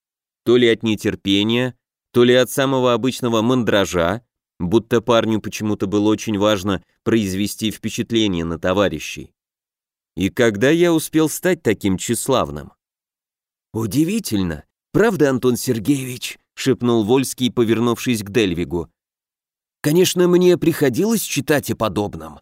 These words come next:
но даже подумать не мог, что когда-нибудь увижу собственными глазами». «Спокойнее, Петр Николаевич,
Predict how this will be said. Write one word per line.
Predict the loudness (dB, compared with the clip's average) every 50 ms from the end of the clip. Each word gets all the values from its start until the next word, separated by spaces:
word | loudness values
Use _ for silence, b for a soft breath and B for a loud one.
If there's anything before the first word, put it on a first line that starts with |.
| _ _ _ _ _
но | -10 -8 -8 -6
даже | -4 -4 -4 -4 -2
подумать | 0 0 0 0 0 0 0 0 2 0 0 -2 0
не | 0 0
мог, | 2 2 2 0 -2 -4
что | -6 -4 -4 -4
когда-нибудь | -2 -2 -2 -2 -2 -2 0 2 0 0 0 -2 -2 -2
увижу | -2 -2 0 0 0 0 2 0 0 -2 b b
собственными | -8 -6 -6 -6 -8 -8 -6 -4 -2 0 0 -2 -2
глазами». | -2 -2 -2 -2 -2 -2 -2 0 0 0 -2 -4 -6 -10 -14 _ _ _ _ _ _ _ _
«Спокойнее, | -18 -12 -6 -2 -2 -2 0 2 2 4 4 4 2 2 2 2
Петр | 0 0 -2 0 -2 -2
Николаевич, | 0 0 0 0 0 2 2 2 2 0 0 -2 -4 -6 -8 -14